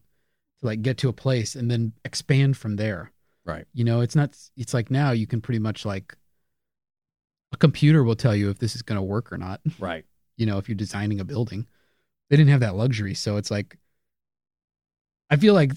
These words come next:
Speaker 1: I feel like with something like the Great Pyramid, that's part of the reason they build it the way that they build it, where it's like, start from the ground and just start building up and build everything,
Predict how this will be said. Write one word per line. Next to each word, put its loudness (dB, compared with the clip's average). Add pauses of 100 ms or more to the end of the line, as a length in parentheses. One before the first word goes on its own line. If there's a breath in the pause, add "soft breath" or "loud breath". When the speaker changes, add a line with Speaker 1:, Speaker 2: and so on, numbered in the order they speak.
Speaker 1:
I 4
feel 4
like 6
with 4
something 4
like 2
the -4
Great -2
Pyramid, 2
that's -4 (500)
part 4
of 4
the 2
reason 0
they -2
build 0
it -2
the -6
way -2
that -4
they -6
build -2
it, -10 (640)
where -4
it's -6
like, -4
start 0
from 0
the -2
ground -2
and -6
just -8 (800)
start 0
building 4
up 0
and -2
build 2
everything, -2